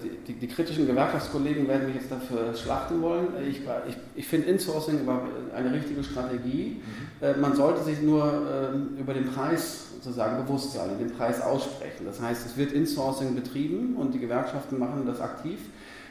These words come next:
Speaker 1: Insourcing hat den Vorteil, äh, man hat die Leute wieder im Tarifsystem und in der kollektiven Interessenvertretung drin. Aber der Preis des Insourcings ist, dass man insgesamt Zugeständnisse bei der Eingruppierung macht.
Speaker 2: Okay.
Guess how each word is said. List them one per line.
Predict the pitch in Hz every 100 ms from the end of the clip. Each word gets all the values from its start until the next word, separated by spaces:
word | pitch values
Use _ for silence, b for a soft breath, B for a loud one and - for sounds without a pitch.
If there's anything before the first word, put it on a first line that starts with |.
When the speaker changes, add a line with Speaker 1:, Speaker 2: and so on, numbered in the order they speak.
| B
Speaker 1:
Insourcing | 151 147 147 147 147 131 127
hat | 143
den | 131
Vorteil, | - 135 156 - 165 160 - B B - -
äh, | 135 131 131
man | 135 127
hat | -
die | 151
Leute | 131 - 156 131
wieder | 143 131 123 - -
im | 131
Tarifsystem | 131 143 135 - - 78 - -
und | 117 -
in | 127 127
der | 110 107 104
kollektiven | 139 131 127 127 120
Interessenvertretung | - 135 123 113 - 92 90 87
drin. | - 71 82 - B B B 127
Aber | 127
der | 120
Preis | - 127 180
des | - -
Insourcings | 160 165 151 147 147 131 139 -
ist, | 175 175 - B B
dass | 135 135
man | 135 123
insgesamt | 160 165 - 120 123 147 196 -
Zugeständnisse | - - 165 156 - 143 - 143 131
bei | 123
der | 123 110
Eingruppierung | 120 117 - 117 98 -
macht. | 82 - - -
Speaker 2:
Okay. | -